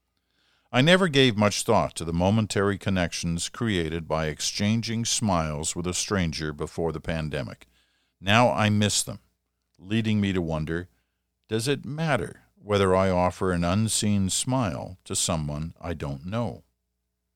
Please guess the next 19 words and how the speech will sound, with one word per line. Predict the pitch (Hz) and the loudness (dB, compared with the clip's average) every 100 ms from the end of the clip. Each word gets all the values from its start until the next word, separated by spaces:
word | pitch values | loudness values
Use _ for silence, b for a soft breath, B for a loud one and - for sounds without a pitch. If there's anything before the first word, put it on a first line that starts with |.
| _ _ _ _ _ _ | _ _ _ _ _ _
The | 101 | -4
short | - 165 196 | 2 4 4
answer, | 175 117 - 113 139 160 _ _ _ _ | 4 2 2 0 -2 -6 _ _ _ _
yes, | 95 110 165 - - - - _ _ _ _ _ _ - | -4 2 4 4 0 -4 -10 _ _ _ _ _ _ -16
because | 95 120 110 | 2 2 4
it | 113 | -2
can | - 107 | 0 0
affect | 98 - 135 139 - | 0 0 -2 -2 -14
your | - 98 107 160 165 | -16 -6 0 2 4
emotions | 90 80 76 - 78 104 - - _ _ _ _ _ _ _ | 4 2 -2 -4 -6 -6 -8 -14 _ _ _ _ _ _ _
as | 104 - | -6 -4
well | 90 80 71 67 80 87 _ | -4 -4 -4 -6 -12 -18 _
as | 92 87 98 | -10 -10 -6
theirs. | 120 123 87 - - - _ _ _ _ _ _ _ _ _ _ _ _ _ _ _ _ _ _ _ _ _ _ _ _ _ | -6 -6 -8 -10 -12 -12 _ _ _ _ _ _ _ _ _ _ _ _ _ _ _ _ _ _ _ _ _ _ _ _ _
A | 95 | -4
smile | - 131 165 165 | 4 8 8 6
can | 170 | 2
speak | 143 - 175 | -2 0 -2
volumes. | 139 - 95 71 55 - - | 4 6 6 0 -8 -10 -10